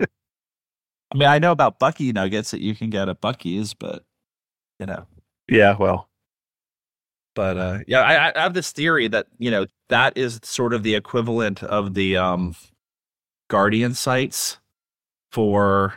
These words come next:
Speaker 2: Yeah.
Speaker 1: whatever's looming. Because,
Speaker 2: That,
Speaker 1: um,
Speaker 2: yeah.
Speaker 1: either it's gonna allow us to make on-foot weapons to kill zombies with, 'cause they're gonna be unkillable until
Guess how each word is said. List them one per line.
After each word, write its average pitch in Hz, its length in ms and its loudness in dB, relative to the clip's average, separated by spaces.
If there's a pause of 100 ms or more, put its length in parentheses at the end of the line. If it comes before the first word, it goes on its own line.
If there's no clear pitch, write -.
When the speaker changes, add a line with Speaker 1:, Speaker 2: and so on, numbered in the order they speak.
(440)
Speaker 2:
Yeah. 90 300 4 (400)
Speaker 1:
whatever's 120 560 2
looming. 117 560 -2 (1000)
Because, 107 500 0
Speaker 2:
That, 95 200 -4
Speaker 1:
um, 90 100 -4
Speaker 2:
yeah. - 140 -4 (300)
Speaker 1:
either 131 300 2
it's 117 220 -2
gonna 120 220 -2
allow 110 340 2
us 113 180 -2
to - 120 -8
make 101 360 -2
on-foot 107 520 -2
weapons 104 460 -2
to - 100 -8
kill 101 240 0
zombies 95 420 0
with, 110 200 0
'cause 101 180 -2
they're 95 100 0
gonna 92 180 -2
be 95 100 2
unkillable 95 720 0
until 90 480 -2